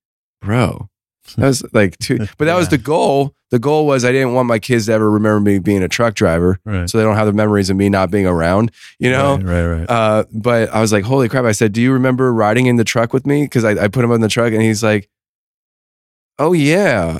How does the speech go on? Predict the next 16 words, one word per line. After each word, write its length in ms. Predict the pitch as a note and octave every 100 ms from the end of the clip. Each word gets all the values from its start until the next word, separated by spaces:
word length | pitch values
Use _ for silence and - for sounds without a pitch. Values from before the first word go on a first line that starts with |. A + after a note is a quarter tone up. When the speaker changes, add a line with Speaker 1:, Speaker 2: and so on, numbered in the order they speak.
| -
Speaker 1:
And 80 | B2
I'm 100 | C3
just 140 | B2+
like, 260 | - D#3+ F3
"You 60 | A3+
don't 220 | F#3+ E3+
remember." 680 | E3+ E3+ F3 E3 F3 F3+ -
<laughs> 1300 | - G3+ F#4 A3+ G#4+ A3 - B3+ A3 - B3+ C4 - - B3 A3+ D#3+
But, 280 | B2+ C3+
uh, 300 | B2+ A#2+ A2+ G#2+
Speaker 2:
Yeah. 400 | G#2+ A2 G2+ F#2+
Speaker 1:
so, 160 | -
yeah, 220 | A#2+ A#2+
I'm 100 | A2+
excited 460 | A#2 - A2 G#2 G2
for, 380 | - G2+ F#2+ F#2